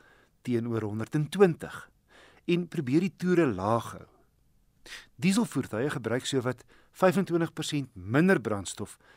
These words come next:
as hul petrol ewe knieë. Maar die aanvangsprys is hoër. So turbo diesel maak eintlik net sin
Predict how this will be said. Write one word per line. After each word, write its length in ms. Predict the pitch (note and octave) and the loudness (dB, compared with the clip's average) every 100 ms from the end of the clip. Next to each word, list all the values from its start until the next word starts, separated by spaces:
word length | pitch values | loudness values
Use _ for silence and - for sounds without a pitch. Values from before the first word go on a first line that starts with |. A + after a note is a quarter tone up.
| _ | _
as 160 | - B2+ | -8 -4
hul 180 | B2 A#2+ | -2 -4
petrol 420 | - B2+ B2 A#2 | -2 -4 -2 -4
ewe 240 | A2+ G#2+ G2+ | -4 -6 -8
knieë. 320 | G2 F#2+ - - _ _ _ - _ - | -10 -10 -12 -20 _ _ _ -20 _ -6
Maar 380 | A2 D3 F3+ A#2+ | 2 4 4 -2
die 200 | A#2 - _ | -10 -12 _
aanvangsprys 720 | G3 G#3+ F#3+ B2+ - G#2 G2+ B2+ | -2 0 0 -4 -4 -8 -6 -6
is 120 | G#2 | -6
hoër. 480 | A2 C3+ A2+ - - _ _ _ - - - | 0 4 4 2 -18 _ _ _ -20 -20 -16
So 180 | - A#2 | -8 0
turbo 300 | F#3+ E3+ D#3+ | 2 6 4
diesel 260 | C3+ C#3+ | 4 0
maak 200 | B2+ B2 | 0 0
eintlik 280 | D3+ C#3+ C#3 | -2 -4 -2
net 160 | D#3 - | -4 -4
sin 260 | B2+ A#2+ | -2 -4